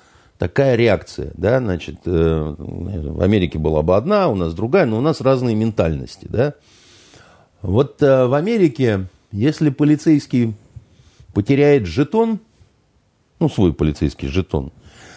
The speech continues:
это будет воспринято только как просто некая техническая неприятность, да, вот он где-то там бегал, ходил там, ну, потерял, ему сделают новый.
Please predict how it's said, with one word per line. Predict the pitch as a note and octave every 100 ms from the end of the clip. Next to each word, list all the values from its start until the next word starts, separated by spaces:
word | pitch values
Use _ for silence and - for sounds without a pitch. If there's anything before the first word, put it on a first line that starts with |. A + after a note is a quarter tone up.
| -
это | E3+ F#3+
будет | F3+ F#3+
воспринято | E3 E3+ - G#3+ F3+ D3+
только | C#3 F3 C#3 B2+
как | - B2+
просто | - D3 -
некая | B2+ A#2+ G#2
техническая | - A#2 D3 A2+ - G2+
неприятность, | G2 B2+ G3+ B3 - F#3 C3+
да, | C3 D3+
вот | G2+
он | F2+
где-то | G#2 G2
там | A2+ A2+
бегал, | D#3 G#3 E3
ходил | - B2+ F3+ F#3+
там, | B2 G2+
ну, | E3
потерял, | A2 F#2+ D3+ G#3 D3
ему | C#3+
сделают | A#2+ A#2+ A#2+ A2 G2
новый. | E2 C2+